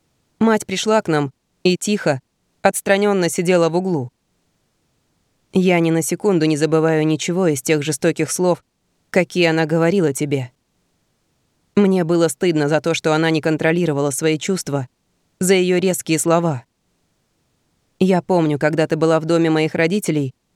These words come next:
моя мать говорила всякое, чтобы обидеть тебя, ранить тебя, напугать. Я был уверен, что она делала это нарочно. И могу понять, почему ты испугалась».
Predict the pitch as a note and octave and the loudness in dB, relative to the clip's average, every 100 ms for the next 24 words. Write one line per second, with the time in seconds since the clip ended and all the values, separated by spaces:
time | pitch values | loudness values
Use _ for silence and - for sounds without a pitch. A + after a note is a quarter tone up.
0 | _ F#3+ F#3 F3+ F#3 F3 E3+ F3 F3+ F3+ | _ 0 2 2 0 0 2 2 2 0
1 | - A#3 A3 D#3 C#3+ C#3 _ _ - - | -2 -4 -2 -2 -2 -4 _ _ -4 0
2 | E3 E3+ F3 F#3+ C#3+ - C#3+ C#3 B2 _ | 2 2 2 0 -2 -4 -4 -4 -6 _
3 | _ _ _ _ _ _ _ - F3+ F#3 | _ _ _ _ _ _ _ 0 2 4
4 | E3 C3 - C#3 C3 A#2+ _ _ _ _ | 0 -2 -6 -4 -6 -8 _ _ _ _
5 | _ _ _ - F3+ F3+ F3 F#3+ C3+ - | _ _ _ 0 0 0 -2 -2 -4 -10
6 | _ _ _ _ _ _ _ _ _ _ | _ _ _ _ _ _ _ _ _ _
7 | _ - G3 F#3 E3+ E3+ E3+ F3 F3 D3 | _ 0 2 2 2 2 4 2 2 0
8 | - D3+ D3+ D3+ D#3 D#3 D3 D3 D3 D3+ | 0 0 2 2 2 2 2 0 0 0
9 | D3+ D#3 C3+ B2+ A#2+ - _ _ _ _ | 2 0 -4 -8 -12 -16 _ _ _ _
10 | _ _ _ _ _ _ - F3+ E3+ E3 | _ _ _ _ _ _ 2 4 2 0
11 | E3 F3+ F3+ E3+ - C#3 D#3+ D3 C#3 C3+ | 0 0 0 -2 -4 -4 -2 -2 -2 -6
12 | - D3 C3+ B2 - | -4 -4 -4 -6 -10